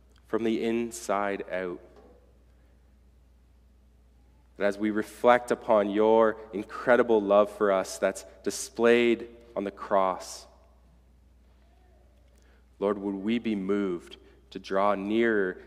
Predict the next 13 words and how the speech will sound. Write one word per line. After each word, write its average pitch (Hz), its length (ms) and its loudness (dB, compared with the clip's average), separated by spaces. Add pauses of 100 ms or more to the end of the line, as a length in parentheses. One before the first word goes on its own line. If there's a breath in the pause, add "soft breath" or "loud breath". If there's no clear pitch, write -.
and 95 200 -8
nearer 104 460 0 (200)
to 92 120 -12
you 82 320 -8 (1900 soft breath)
and 92 100 -10
to 101 100 -4
love 98 520 2 (1300)
others, 90 480 -6
love 95 180 -6
our 95 100 -4
neighbors 98 540 -4
as 87 140 -8
ourselves. 80 680 -12